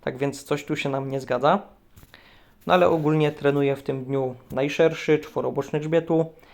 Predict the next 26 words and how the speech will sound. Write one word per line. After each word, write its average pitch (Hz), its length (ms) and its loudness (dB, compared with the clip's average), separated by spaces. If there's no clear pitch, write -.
właśnie 135 280 -2
klatkę 156 340 0
piersiową, 143 540 0
biceps, 143 440 -2
naramienny 135 460 0
tył 139 280 2
oraz 156 360 2
dodatkowo 135 480 0
jeszcze 123 260 -4
brzuch. 135 400 -2
Klatkę 170 340 2
piersiową 170 480 -2
celowo 156 440 2
umieściłem 139 640 -2
w 131 280 2
czwartym 147 460 -2
treningu, 139 420 0
a 135 60 4
nie 135 140 -2
w 139 100 -18
treningu 135 320 -4
trzecim, 147 520 -2
ponieważ 139 420 0
klatka 165 380 0
piersiowa 147 640 2
potrzebuje 139 760 2